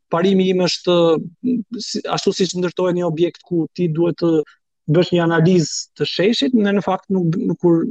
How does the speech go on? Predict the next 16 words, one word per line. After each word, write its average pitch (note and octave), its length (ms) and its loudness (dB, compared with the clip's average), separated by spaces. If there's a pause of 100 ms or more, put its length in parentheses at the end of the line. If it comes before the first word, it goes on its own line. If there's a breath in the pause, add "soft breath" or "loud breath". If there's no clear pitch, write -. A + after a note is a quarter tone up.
(140)
vim F#3+ 260 2
në, F#3+ 140 0 (100)
në, E3+ 200 -2 (120)
në D#3+ 140 -4
organizat, D#3+ 580 0
bëjmë D#3+ 220 0
një - 20 0
analizë D#3+ 480 0
të D3 80 -10
situatës, C3+ 640 -2
domethënë C3 340 -4
të D3 80 -6
gjendjes D#3 320 0
ekzistuese. C#3+ 640 0 (320 loud breath)
Pastaj F#3 340 -2
ndërton F3+ 460 0